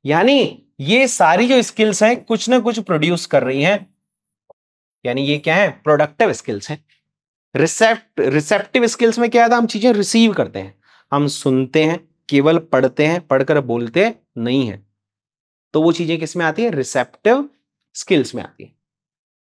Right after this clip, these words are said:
यहां पूछ रहा है प्रोडक्टिव टेस्ट वगैरह, तो प्रोडक्टिव टेस्ट में आ जाती है।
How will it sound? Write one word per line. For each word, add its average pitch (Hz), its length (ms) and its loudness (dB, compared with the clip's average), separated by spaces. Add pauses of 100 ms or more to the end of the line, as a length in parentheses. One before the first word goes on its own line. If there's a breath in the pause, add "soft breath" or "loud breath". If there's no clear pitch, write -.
(220)
यहां 165 240 0
पूछ 202 220 -2
रहा 226 100 6
है 240 60 2
प्रोडक्टिव 156 540 0
टेस्ट 165 360 0
वगैरह, 92 320 -6 (500)
तो 165 60 0
प्रोडक्टिव 143 560 0
टेस्ट 151 340 -2
में 139 100 -6
आ 85 80 -8
जाती 80 300 -14
है। 87 140 -20